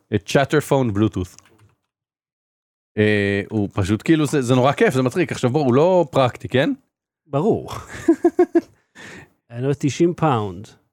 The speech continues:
Speaker 1: כן, תשעים, אה, אוקיי, וכמה זה יוצא בשקלים?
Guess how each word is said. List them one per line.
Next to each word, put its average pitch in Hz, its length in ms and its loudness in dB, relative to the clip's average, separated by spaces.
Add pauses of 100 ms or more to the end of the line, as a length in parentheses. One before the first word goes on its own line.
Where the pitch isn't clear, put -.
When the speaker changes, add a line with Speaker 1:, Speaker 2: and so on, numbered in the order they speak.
(140)
Speaker 1:
כן, 87 260 0
תשעים, 131 380 0 (300)
אה, 101 180 0
אוקיי, 101 260 0 (160)
וכמה 107 280 0
זה 98 100 0
יוצא 107 240 -2
בשקלים? 98 1080 -2